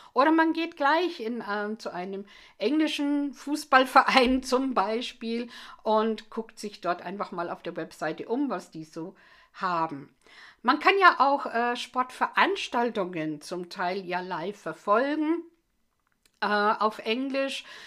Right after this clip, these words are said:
äh, zum Beispiel kommt jetzt im Februar dann der Yukon Quest Dog Sled Race, also ein Hundeschlittenrennen.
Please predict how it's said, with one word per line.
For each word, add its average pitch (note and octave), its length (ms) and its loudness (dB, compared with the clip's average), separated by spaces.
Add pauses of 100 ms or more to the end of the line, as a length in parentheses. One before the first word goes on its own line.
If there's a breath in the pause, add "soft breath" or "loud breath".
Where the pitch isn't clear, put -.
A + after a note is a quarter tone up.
(120)
äh, G#3+ 220 0
zum A3 180 -4
Beispiel G3 340 -2
kommt G#3 260 -6
jetzt - 360 -10
im F#3 580 -8
Februar A#3 580 -2
dann F#3+ 320 -6
der F3+ 120 -4
Yukon G3 640 -4
Quest F3+ 540 -8 (120)
Dog B3+ 280 2
Sled E3+ 400 -4
Race, F3+ 320 -6
also E3+ 180 -10
ein D#3 100 -10
Hundeschlittenrennen. A#3 1000 -4